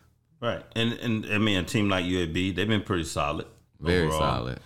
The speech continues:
Speaker 1: I mean, this has helped them kind of <laughs> probably sustain their program also, 'cause, you know, they did have that year where they had to shut the football g-, you know, program down.
Speaker 2: Yeah.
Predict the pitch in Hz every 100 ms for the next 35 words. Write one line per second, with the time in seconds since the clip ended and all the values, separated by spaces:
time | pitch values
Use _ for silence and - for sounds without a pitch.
0 | - _ 80 80 85 101 95 80 98 87
1 | - 85 78 98 85 76 95 82 - -
2 | 90 78 - 80 87 80 76 82 90 113
3 | 82 78 87 120 - 73 85 85 85 82
4 | - - - 80 92 92 87 85 82 90
5 | 85 82 78 - 87 80 98 92 80 76
6 | - - _ _ _ 80 73 90 80 78
7 | 73 76 71 - - 85 85 78 80